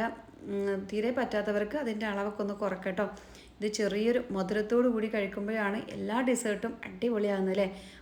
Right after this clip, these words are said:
പായസത്തിൽ മധുരമില്ലാഞ്ഞാൽ അതിന് പായസം എന്ന് നമ്മൾ പറയില്ല, അതുപോലെ തന്നെ ഡെസേർട്ടിലും അത്യാവശ്യം മധുരം വേണം, അപ്പോഴാണ് നല്ല രുചി. പഞ്ചസാര ചേർത്തിട്ട് നമുക്ക് നന്നായിട്ടൊന്ന് തിളപ്പിച്ചെടുക്കാം. ഈ ഒരു സമയം ഒന്നെങ്കിൽ നമുക്ക്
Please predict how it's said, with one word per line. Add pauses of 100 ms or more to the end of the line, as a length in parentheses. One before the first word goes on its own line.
(120)
പായസത്തിൽ (100)
മധുരമില്ലാഞ്ഞാൽ (200)
അതിന്
പായസം
എന്ന്
നമ്മൾ
പറയില്ല,
അതുപോലെ (100)
തന്നെ (580)
ഡെസേർട്ടിലും
അത്യാവശ്യം
മധുരം
വേണം, (100)
അപ്പോഴാണ്
നല്ല
രുചി. (460)
പഞ്ചസാര (120)
ചേർത്തിട്ട് (560)
നമുക്ക്
നന്നായിട്ടൊന്ന്
തിളപ്പിച്ചെടുക്കാം. (220)
ഈ (120)
ഒരു (120)
സമയം (560)
ഒന്നെങ്കിൽ (140)
നമുക്ക്